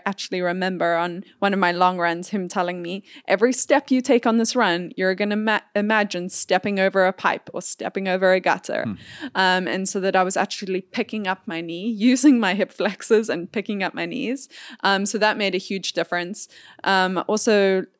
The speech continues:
Speaker 1: I remember later on in college, about a year after that, there's, there's an event in the indoor season in the States called the D M R, the Distance Medley Relay.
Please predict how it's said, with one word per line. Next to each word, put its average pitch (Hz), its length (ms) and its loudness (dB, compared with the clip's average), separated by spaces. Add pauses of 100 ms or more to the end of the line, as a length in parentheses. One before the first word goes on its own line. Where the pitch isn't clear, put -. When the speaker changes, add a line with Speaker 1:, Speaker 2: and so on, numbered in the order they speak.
(140)
Speaker 1:
I 196 80 2
remember 185 480 0
later 185 420 2
on 175 180 2
in 175 120 -6
college, 165 460 0
about 165 180 -2
a 170 60 -4
year 170 220 -2
after 170 340 -2
that, 160 340 -2 (640)
there's, 185 400 0
there's 190 300 2
an 196 140 0
event 190 580 0
in 180 420 -6 (220)
the 165 120 0
indoor 233 300 6
season 170 460 -4
in 165 120 -2
the 156 60 -2
States 160 440 0
called 175 220 -2
the 170 60 2
D 175 220 -6
M 170 180 -2
R, 165 320 2
the 165 160 -6
Distance 175 540 -6
Medley 170 340 -2
Relay. 302 480 0